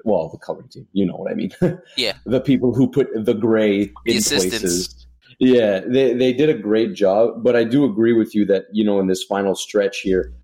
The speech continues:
Speaker 1: uh, the art definitely did step up. Uh, it looks a lot more serious. You know, you can tell. I, I noticed it a lot in, uh,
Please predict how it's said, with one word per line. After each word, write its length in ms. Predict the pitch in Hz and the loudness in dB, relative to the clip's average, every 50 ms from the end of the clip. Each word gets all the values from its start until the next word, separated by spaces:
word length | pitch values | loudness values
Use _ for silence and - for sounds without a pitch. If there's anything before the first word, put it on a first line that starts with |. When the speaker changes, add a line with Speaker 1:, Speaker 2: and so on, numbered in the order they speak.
| _ _ | _ _
Speaker 1:
uh, 300 | - 104 98 92 92 95 - 101 104 | 0 2 2 2 2 0 -2 -2 -2
the 180 | 110 117 110 | 0 0 2
art 340 | 104 104 101 107 104 92 - | 2 2 2 2 0 0 -2
definitely 380 | 104 95 - - 107 104 101 92 | -2 -2 -2 -2 -2 -2 -2 -2
did 320 | 80 80 101 98 95 - | -4 -2 -2 -2 -2 -2
step 340 | - - - - - - - | -6 -2 -2 -2 0 0 0
up. 240 | 95 95 185 190 - - _ _ _ - | 0 0 0 -2 -12 -20 _ _ _ -4
Uh, 220 | 110 104 101 95 95 107 | 0 0 0 0 0 -2
it 100 | 104 101 | 0 0
looks 220 | 110 107 - - | 0 -2 -2 -2
a 40 | 123 | 0
lot 200 | 110 113 117 120 | 0 0 -2 0
more 180 | 117 98 90 | -2 -2 -2
serious. 800 | - - - - 98 95 92 90 87 80 - - - - _ _ _ - | -2 -4 -2 0 0 2 2 2 0 0 -2 -6 -14 -16 _ _ _ -2
You 80 | 107 | 0
know, 80 | 110 107 | 2 2
you 180 | 107 107 104 | 2 2 2
can 220 | - - 101 101 90 - | 0 0 -4 -4 -4 -6
tell. 600 | - 113 104 104 107 104 101 101 98 - - _ _ _ _ - | -2 0 2 2 4 2 2 0 -2 -6 -10 _ _ _ _ -6
I, 260 | 117 113 - 120 120 | -4 -2 0 0 0
I 20 | |
noticed 360 | 120 131 139 165 190 190 - | 2 2 2 2 0 0 0
it 200 | 214 180 - - - | -2 -2 -2 -4 -2
a 60 | 107 | -2
lot 300 | 101 101 101 101 107 107 - - | 0 2 4 2 2 2 0 0
in, 260 | 104 95 92 90 90 | -2 0 0 0 0
uh, 220 | 87 85 85 85 | 0 0 -2 -2